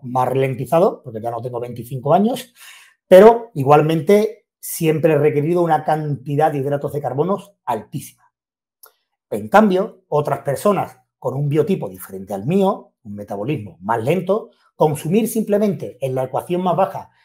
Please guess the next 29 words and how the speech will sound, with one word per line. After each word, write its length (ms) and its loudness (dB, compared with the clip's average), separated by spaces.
el 160 -2
cincuenta 680 0
por 160 -2
ciento 500 -2
de 60 -10
los 100 -10
carbohidratos 720 -2
le 100 -16
va 120 -12
a 20 -18
suponer 440 -6
que 120 -2
haya 440 -2
un 180 -6
exceso 720 -6
de 160 -6
grasa. 400 -6
Vamos 320 6
allá, 380 -8
o 120 -4
vamos 340 4
a, 420 0
eh, 840 -6
contextualizar 880 0
un 200 -4
poquito 380 -10
to-, 180 -4
todo 240 -2
más. 300 -12